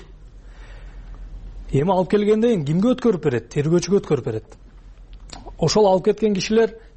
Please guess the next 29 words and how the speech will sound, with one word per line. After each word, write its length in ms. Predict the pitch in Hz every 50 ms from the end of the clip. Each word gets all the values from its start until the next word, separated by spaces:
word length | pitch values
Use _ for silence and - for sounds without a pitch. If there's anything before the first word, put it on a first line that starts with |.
| -
бет 180 | - 147 151 -
капчан 340 | - 196 180 - 220 214 202
болчу. 300 | 165 135 113 - - - - - - - - - - -
Э, 300 | - 139 123 127 143 - -
мен 280 | 160 147 139 135 131 123
жанында 220 | 131 147 160 170
болгон 260 | 185 196 196 208 208
жокмун, 240 | 214 220 214 254 226
видеодон 400 | 156 156 143 135 135 120 120 113
көрдүм. 280 | 110 113 107 110 107 101 - - - - - - - - - - - - - - - -
Э, 320 | 127 117 113 110 110 110
милиция 600 | 107 110 113 113 127 175 208 254 247 247 - 233
кызматкерлери 680 | 202 202 208 220 214 202 - 220 208 202 214 214 208 208
биринчиден 600 | 151 165 175 190 190 170 - 185 185 170 147 127
бет 220 | 147 175 170 -
капчан 360 | - 180 - - - 185 151
жаранга 380 | 131 147 151 156 151 147 135 127
барбаш 380 | 117 123 127 135 147 139 -
керек. 340 | - 147 127 117 - - - - - - -
Алар 280 | 135 135 143 143 143
деген 280 | 139 143 135 135 131 131
бир, 220 | 131 135 131 - - - - - - - - - - - - -
э, 40 |
Альфа 640 | 123 117 117 113 117 131 143 135 - - 147 131 127
же 100 | 123 131
болбосо 420 | 127 127 127 117 - 135 131 139 -
амон 300 | 139 143 151 151 143 135
эмес 240 | 139 151 143 -
да. 160 | - 127 110